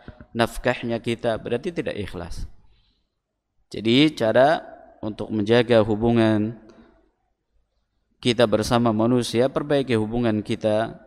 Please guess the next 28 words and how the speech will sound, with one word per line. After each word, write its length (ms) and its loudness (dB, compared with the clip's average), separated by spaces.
bersama 460 -2
Allah 320 0
Subhanahu 720 -6
wa 100 -2
taala, 320 -8
ikhlas. 560 -12
Itulah 380 0
hakikat 500 -4
ikhlas. 560 -6
Memperbaiki 640 4
hubungan 400 2
bersama 400 -2
Allah 400 -2
itu 160 -4
sangat 400 -2
penting 400 0
sekali. 400 -2
Dan 240 -2
caranya 400 0
adalah 240 2
dengan 320 -4
belajar, 640 -2
belajar 320 -4
ikhlas. 640 -14
Wallahu 400 0
taala 320 -2
alam 320 -6
shawab. 400 0